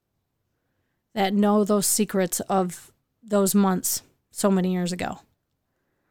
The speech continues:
And as a kid,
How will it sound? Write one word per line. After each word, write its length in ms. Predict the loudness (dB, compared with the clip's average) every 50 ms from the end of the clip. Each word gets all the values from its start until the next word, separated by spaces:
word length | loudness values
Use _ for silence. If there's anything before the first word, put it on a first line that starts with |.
| _ _ _ _ _ _ _ _ _ _ _ _ _ _ _ _ _ _ _ _ _ _ _ _ _ _ _ _ _ _ _ _ -6
And 640 | -2 0 0 2 2 0 0 -2 -4 -6 -10 -12 -16 -20 _ _ _ _ _ _ _ _ _ _ _ _ _ _ _ _ _ _ _ _ _ _ _ _ _ _ _ _ _ _ _ _ _ _ _ _ _ -20 -20 _ _ 0
as 160 | 2 2 2
a 60 | 2
kid, 580 | -2 -2 -4 -2 0 0 0 0 -2 -4 -8